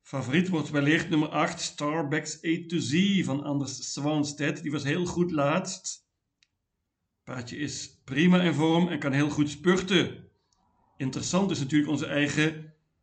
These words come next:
Hans Krebas. Die komt met Bransbys Jukebox.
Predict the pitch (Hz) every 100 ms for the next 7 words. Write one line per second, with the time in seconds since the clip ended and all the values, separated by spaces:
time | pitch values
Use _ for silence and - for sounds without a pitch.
0 | _ _ _ _ 135 147 147 - - 147
1 | 175 214 175 170 147 - - 147 151 160
2 | 147 147 151 113 143 156 156 151 147 -
3 | 120 113 185 - 165 151 190 - - -
4 | -